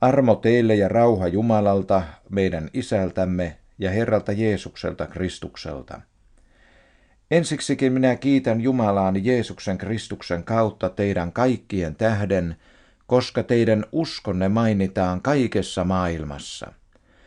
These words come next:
Sillä Jumala, jota minä hengessäni palvelen, julistaen hänen poikansa evankeliumia, on minun todistajani, kuinka minä teitä lakkaamatta muistan,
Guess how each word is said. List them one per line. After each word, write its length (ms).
Sillä 320
Jumala, 520
jota 280
minä 240
hengessäni 680
palvelen, 720
julistaen 580
hänen 280
poikansa 540
evankeliumia, 920
on 180
minun 240
todistajani, 960
kuinka 360
minä 340
teitä 440
lakkaamatta 880
muistan, 720